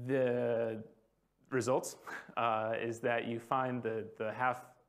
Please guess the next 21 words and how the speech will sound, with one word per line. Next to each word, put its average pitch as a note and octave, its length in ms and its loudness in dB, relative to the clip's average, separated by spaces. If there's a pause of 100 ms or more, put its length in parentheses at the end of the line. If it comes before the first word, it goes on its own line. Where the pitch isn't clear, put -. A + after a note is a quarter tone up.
(140)
entanglement C#3+ 500 0
cut - 280 0
is A#2 180 -2
almost B2+ 300 -2
always, A2+ 440 -2 (140)
uh, G2+ 460 0
area A#2 260 0
law. F3 200 0 (760)
Um, G#2+ 480 0
so A2 420 0
this B2 160 -2
system B2+ 460 -2
doesn't A2 280 -2
have A2+ 180 0
a A2 80 0
volume A2+ 360 0
law C#3+ 140 0
phase. D3 460 0 (420)
It A#2 140 -2
has A#2 560 2
a A2+ 300 0